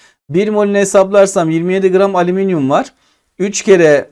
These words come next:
on altı oksijenden dolayı kırk sekiz gelir. Bir de üç gelir. Şurası otuz. E, kırk sekiz daha yetmiş sekiz gram bölü mol yapıyor bir molünün kütlesi.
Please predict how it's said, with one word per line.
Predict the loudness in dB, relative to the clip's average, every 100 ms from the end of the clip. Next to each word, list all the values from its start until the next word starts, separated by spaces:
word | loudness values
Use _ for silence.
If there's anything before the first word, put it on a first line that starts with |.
| _
on | -2 0
altı | 2 0 0 -2
oksijenden | -2 -6 -6 -4 -2 -2 -2
dolayı | -2 -2 -4
kırk | -6 -6
sekiz | -4 -4 -4 0
gelir. | 0 0 -4 _
Bir | -4 -2
de | -2
üç | -4 -6 -6
gelir. | -6 -6
Şurası | -6 -4 -4 -4
otuz. | -6 -4 -8 -10 -20 _ _ _ _ _ _
E, | -4 -2 -2
kırk | -4 -2
sekiz | -2 -2 -4 0
daha | 0 0
yetmiş | -4 -4 -4 -6 -10
sekiz | -4 -4 -2 -6 -6
gram | -4 0 0 -2
bölü | -2
mol | -2 -2 -2
yapıyor | -4 -4 -2 -2 0
bir | -4
molünün | -2 -4 -6
kütlesi. | -8 -6 -6 -4 -6